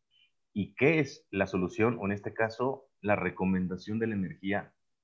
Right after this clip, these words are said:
de lo que requieres trabajar, ¿no? Y entonces sale apego y dices, "No, yo no me apego", <laughs> ¿no? Y estás peleando, ¿no? Entonces es un material bien padre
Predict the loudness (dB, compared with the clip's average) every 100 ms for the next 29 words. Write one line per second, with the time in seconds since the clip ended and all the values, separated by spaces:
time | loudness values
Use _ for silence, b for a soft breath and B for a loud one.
0 | _ 0 0 0 -2 -4 -2 -4 -2 0
1 | 2 2 -2 -4 _ -8 -6 -6 -12 _
2 | _ -4 -2 -2 -2 4 6 6 6 4
3 | 2 -4 _ _ -10 -4 -2 -2 -4 0
4 | 0 0 -6 _ _ -2 4 4 2 2
5 | 4 4 0 -10 -6 -2 -2 0 -4 0
6 | 0 2 2 4 2 -4 -4 -8 -8 -10
7 | -12 _ -12 B -10 B 2 6 6 6
8 | 4 4 6 6 6 6 8 6 6 8
9 | 8 6 2